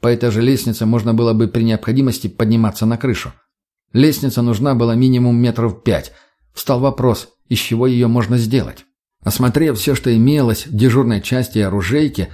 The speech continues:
в поисках материала, из которого можно сделать лестницу, Николая привлекли стеллажей, на которых хранились специальные средства.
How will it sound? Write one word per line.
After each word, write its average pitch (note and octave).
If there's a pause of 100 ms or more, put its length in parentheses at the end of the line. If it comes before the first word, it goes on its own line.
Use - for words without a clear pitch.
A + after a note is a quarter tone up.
(200)
в -
поисках A2+
материала, G#2+
из -
которого A2+
можно A2
сделать G#2+
лестницу, A#2+ (240)
Николая C3+
привлекли C3
стеллажей, A2+
на G#2
которых B2+
хранились A#2+
специальные A2+
средства. G#2